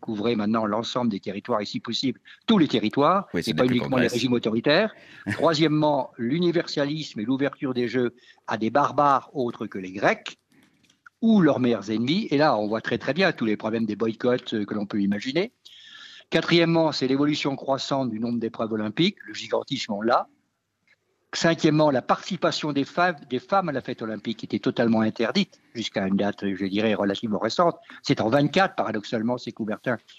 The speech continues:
Speaker 1: qui a fait en sorte que les femmes y participent, mais sur la pointe des pieds.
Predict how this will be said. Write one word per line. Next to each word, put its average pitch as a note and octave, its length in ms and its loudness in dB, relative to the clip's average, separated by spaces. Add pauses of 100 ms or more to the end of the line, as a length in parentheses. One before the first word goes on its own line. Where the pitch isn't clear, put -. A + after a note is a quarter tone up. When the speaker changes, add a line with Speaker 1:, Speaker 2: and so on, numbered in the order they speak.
(100)
Speaker 1:
qui A#2 100 -6
a G#2+ 40 -2
fait A#2 120 -2
en A2+ 80 -2
sorte - 320 -2
que - 80 -4
les G2 100 0
femmes G#2+ 200 -4
y G2 60 -2
participent, B2 520 -4 (300)
mais B2+ 180 6
sur B2 140 2
la A2 80 2
pointe G2 180 0
des A2 100 4
pieds. F#3 280 2